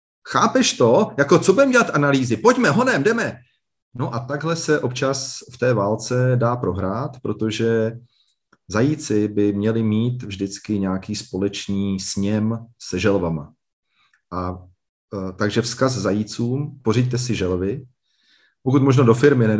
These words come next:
ne do terária, a raďte se s nimi, protože každý zajíc dokáže neuvěřitelně kličkovat,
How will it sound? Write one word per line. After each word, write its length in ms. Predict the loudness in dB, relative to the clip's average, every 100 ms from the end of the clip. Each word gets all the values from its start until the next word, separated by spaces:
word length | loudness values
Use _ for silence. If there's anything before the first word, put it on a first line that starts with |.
| 0
ne 240 | 0 0
do 140 | 0 0
terária, 640 | 0 0 0 -4 -6 -10 -14 _ _ _ _ _ -4
a 560 | 0 0 0 -2 -6 -12
raďte 380 | -2 -2 0 -2
se 160 | -2 -4
s 140 | -4
nimi, 440 | -2 0 -2 -4 -4
protože 640 | -4 -2 0 2 2 2
každý 360 | 0 -2 0 -2
zajíc 500 | 0 0 -2 -6 -10 -14 -16 -12
dokáže 840 | -4 -2 -2 -2 -2 0 2 2 2
neuvěřitelně 880 | 2 2 2 2 0 0 -2 -2 -2
kličkovat, 720 | -4 -6 -6 -4 -4 -6